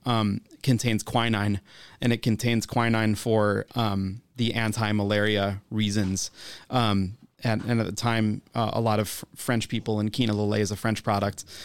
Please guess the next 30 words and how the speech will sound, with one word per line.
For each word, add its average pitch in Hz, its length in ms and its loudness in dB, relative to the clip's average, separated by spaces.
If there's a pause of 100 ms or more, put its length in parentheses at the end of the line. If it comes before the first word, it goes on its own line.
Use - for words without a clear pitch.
(160)
a 120 80 0
lot 113 180 4
of, 104 300 -2
uh, 107 220 0
French 113 440 -2
people 117 380 -2
were, 101 400 0 (160)
were, 104 280 -2
were 117 120 0
doing, 104 480 2 (420)
um, 95 480 0
some 104 220 -2
pretty, 110 360 0 (200)
frankly, 113 380 0
deplor-, 110 400 0 (140)
deplorable 113 640 2
colonialist 107 720 2 (140)
activities 104 560 -2
in, 101 160 0
like, 107 200 -4
North 110 200 0
Africa 107 480 0
and 101 200 2
other 107 240 0
areas 104 440 -2
where 101 240 -2 (340)
malaria 113 440 4
was 101 180 2
an 110 80 2
issue. 107 480 0